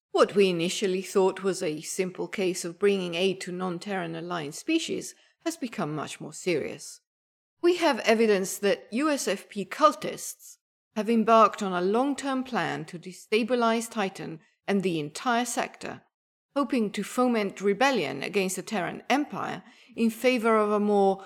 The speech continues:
species equal governing body. On orders of the Privy Council, I am taking all steps I deem necessary to cauterize this festering wound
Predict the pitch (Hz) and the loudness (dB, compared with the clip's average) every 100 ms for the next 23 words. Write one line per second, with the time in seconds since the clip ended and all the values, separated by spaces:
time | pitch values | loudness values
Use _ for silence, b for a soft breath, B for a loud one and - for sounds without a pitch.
0 | B B B - - - 226 233 220 214 | B B B -8 -8 -8 -4 -4 -2 -2
1 | 185 175 - - 214 - 156 156 147 - | -2 -4 -6 -6 -6 -4 -2 -2 -4 -2
2 | 190 170 139 135 123 - - - 190 _ | -2 -2 -8 -10 -10 -12 -12 -14 -14 _
3 | _ _ _ _ - 226 233 339 311 185 | _ _ _ _ -6 -2 6 6 6 4
4 | 165 180 180 240 180 - 320 349 359 226 | -2 -4 -4 -2 -2 0 2 2 2 2
5 | 233 233 254 285 277 277 240 208 - 294 | 4 2 -2 -2 0 -2 -2 -2 2 2
6 | 339 240 - - 170 160 151 147 269 - | 2 -2 -2 -2 -4 -4 -6 -2 -2 -2
7 | 254 - 156 170 202 b b b - 214 | -6 -2 0 0 -2 b b b -6 -4
8 | - 320 302 247 208 196 190 - 165 - | 0 -2 0 0 2 2 0 -4 -6 -6
9 | - 269 - - 214 202 165 156 147 151 | -2 -2 -2 -4 -2 -2 -4 -6 -8 -12